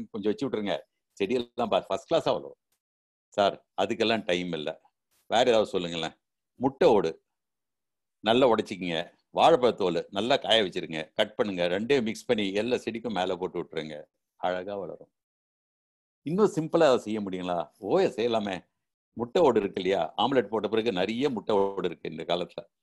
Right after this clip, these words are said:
அந்த முட்டை ஓடை எடுத்து நல்லா கசக்கிட்டு உடைச்சிட்டு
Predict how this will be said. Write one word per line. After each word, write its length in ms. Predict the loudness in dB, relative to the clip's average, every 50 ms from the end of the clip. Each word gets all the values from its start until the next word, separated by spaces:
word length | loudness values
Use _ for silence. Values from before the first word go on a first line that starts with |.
| _ _ _ _
அந்த 140 | -2 0 0
முட்டை 340 | 0 0 -2 -2 2 2 4
ஓடை 180 | 6 6 4 2
எடுத்து 180 | 2 -2 -2
நல்லா 280 | 0 0 0 2 0 0 -2
கசக்கிட்டு 520 | 0 -2 -4 -4 -4 -6 -8 -6 -6 -2 0
உடைச்சிட்டு 400 | 2 0 0 -2 -6 _ -8